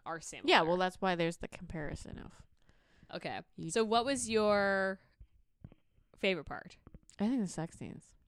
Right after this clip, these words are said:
Speaker 2: They were, they were great. Those
Speaker 1: Yeah,
Speaker 2: were
Speaker 1: they were really good. You also get, like, what,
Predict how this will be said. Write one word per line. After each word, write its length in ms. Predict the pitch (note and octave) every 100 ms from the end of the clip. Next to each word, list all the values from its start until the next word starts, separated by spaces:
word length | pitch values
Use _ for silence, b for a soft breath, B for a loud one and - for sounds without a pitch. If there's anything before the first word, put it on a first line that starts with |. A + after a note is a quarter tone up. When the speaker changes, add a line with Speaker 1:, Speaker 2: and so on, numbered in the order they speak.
| _
Speaker 2:
They 100 | F3+
were, 180 | G#3+ F#3+ -
they 100 | F#3+
were 120 | E3+
great. 340 | B2+ B2 - - - - -
Those 120 | F#3+
Speaker 1:
Yeah, 160 | G3+ G3
Speaker 2:
were 160 | F3+
Speaker 1:
they 100 | E3
were 160 | E3 D3
really 220 | B2+ F2+
good. 320 | - D2+ F3 _ -
You 120 | A3
also 220 | G3 B3+
get, 160 | B3 A#3
like, 260 | A3 F#3+ _ _ _ -
what, 320 | D#3 D3+ D3